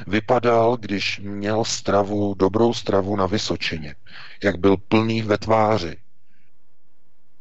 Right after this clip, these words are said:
Přišel na Hrad a po roce, jak vypadal. A od té doby, jak vypadá, já říkám, eh, že tohle něco,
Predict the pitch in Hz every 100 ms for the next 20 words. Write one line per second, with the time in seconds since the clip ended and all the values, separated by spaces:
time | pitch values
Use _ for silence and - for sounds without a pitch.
0 | - - - 131 - 104 95 95 101 104
1 | 117 131 - 85 - - 110 139 - -
2 | - 73 - - - - 92 85 90 -
3 | 87 78 76 - - - - - - -
4 | - - - 92 - 92 92 95 87 82
5 | 80 85 - 85 82 85 85 - - -
6 | 110 104 101 - 92 92 95 92 90 -
7 | - - 87 101 95 - 98 110 98 98
8 | - 104